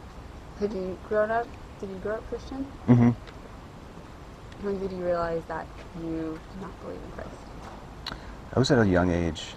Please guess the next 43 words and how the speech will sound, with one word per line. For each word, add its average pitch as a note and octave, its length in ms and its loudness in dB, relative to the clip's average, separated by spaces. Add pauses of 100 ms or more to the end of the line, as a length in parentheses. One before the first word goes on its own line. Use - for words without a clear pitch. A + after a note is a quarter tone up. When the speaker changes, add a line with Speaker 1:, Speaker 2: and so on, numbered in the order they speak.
(120)
Speaker 1:
Yeah? - 440 4
Speaker 2:
Yeah. E2 320 10 (420)
And G2 100 8
actually, G#2 260 10
I F2+ 40 10
was F2 100 6
raised E2+ 320 2
Ca-, - 180 -2
did F#2+ 80 0
you A#2 60 4
say B2 160 2
Catholic? - 400 4 (300)
Speaker 1:
Uh, A3+ 40 10
I A3+ 180 12
was B3+ 160 8
Speaker 2:
Were C4 160 6
you C#4 80 10
Speaker 1:
raised A3+ 100 8
Speaker 2:
raised A#3+ 220 8
Catholic? G#3 160 10
Speaker 1:
Lutheran, G#3+ 240 2
but F#3 100 -2
now F#3 140 2
I'm, F3+ 280 2
I F3+ 100 6
Speaker 2:
Okay. E3+ 140 10
Speaker 1:
consider F2+ 300 10
Speaker 2:
There's C#3+ 220 12
a D3 40 12
Speaker 1:
myself A#2+ 80 12
Speaker 2:
Lutheran B2+ 280 12
Speaker 1:
a G#2+ 60 6
Speaker 2:
church G#2+ 200 8
down F#2 140 8
the E2+ 40 6
street F2 220 4
from F#2+ 120 2
me F#2 60 6
when F2 120 4
I F2 80 4
grew E2+ 160 0
up. - 100 0
Speaker 1:
Yeah. - 100 -6